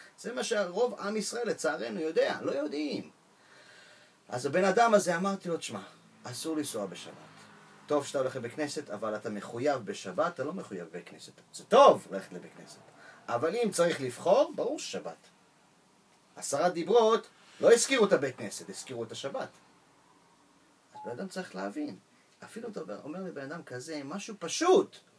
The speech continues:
לא ביג דיל, משהו פשוט, אסור לנסוע בשבת. אפילו לבית כנסת, אפילו לכל דבר, חוץ מפיקוח נפש. ופיקוח נפש זה ממש פיקוח נפש. בן אדם,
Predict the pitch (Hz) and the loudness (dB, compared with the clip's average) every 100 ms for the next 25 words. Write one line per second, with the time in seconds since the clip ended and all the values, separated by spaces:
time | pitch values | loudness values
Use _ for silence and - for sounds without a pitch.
0 | - 294 392 370 302 240 135 104 254 277 | 4 6 6 4 6 6 4 0 -4 -4
1 | 233 233 226 165 226 233 202 208 185 - | -2 -2 -2 -6 -6 -8 -6 -8 -8 -10
2 | 101 123 101 _ _ _ _ _ _ _ | -4 -2 -4 _ _ _ _ _ _ _
3 | _ - - 233 240 208 185 190 185 220 | _ -14 -8 -6 4 4 4 0 0 -2
4 | - 139 120 123 196 190 185 240 240 208 | -2 -6 -6 -8 -4 -4 0 0 2 0
5 | 220 220 - - - 247 202 196 220 226 | 0 -2 -14 -16 -4 -4 -2 0 0 -2
6 | - 180 214 190 202 180 - 101 - - | -4 6 8 10 8 2 2 -8 -10 -20
7 | _ _ _ _ - - _ _ _ - | _ _ _ _ -20 -20 _ _ _ -20
8 | - 117 131 220 208 196 240 202 156 165 | -10 -8 0 4 6 4 0 2 2 8
9 | 240 - - 175 202 202 139 104 117 135 | 6 6 0 2 4 2 0 -6 -4 2
10 | 196 196 | 2 2